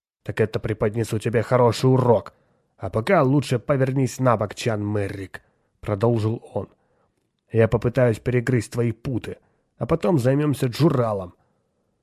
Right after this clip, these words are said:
Мэррик перекатился по мягкому мху, пока не врезался в Хоика. Извернувшись, ему удалось посунуть свои связанные руки прямо под нос Хоику. Огромный воин закусил верёвку, стягивающую руки землянина, и начал её пережёвывать.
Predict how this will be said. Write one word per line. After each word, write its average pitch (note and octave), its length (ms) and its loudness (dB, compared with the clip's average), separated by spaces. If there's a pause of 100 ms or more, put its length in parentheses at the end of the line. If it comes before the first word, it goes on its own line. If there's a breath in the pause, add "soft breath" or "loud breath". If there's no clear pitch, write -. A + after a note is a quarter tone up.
(360)
Мэррик D#3 460 0
перекатился C3+ 640 -2
по C#3 100 -8
мягкому C3+ 520 -2
мху, A2+ 480 -8
пока A2+ 200 -4
не G#2+ 100 -2
врезался A#2+ 460 -2
в A2+ 40 -10
Хоика. G2+ 520 -6 (560)
Извернувшись, D3+ 840 2 (100)
ему A#2 240 2
удалось C3 300 2
посунуть C3+ 480 -2
свои B2 180 -2
связанные A2+ 560 0
руки D#3+ 300 -2
прямо C#3 320 -2
под B2+ 220 -2
нос G#2+ 220 -2
Хоику. G2+ 600 -2 (460)
Огромный C#3+ 600 2
воин C3 340 2
закусил A#2+ 540 0
верёвку, B2+ 600 0
стягивающую A2 680 -2
руки B2 240 -2
землянина, G#2 640 -4
и C3+ 80 0
начал C3 300 0
её A#2+ 200 2
пережёвывать. A#2+ 800 -2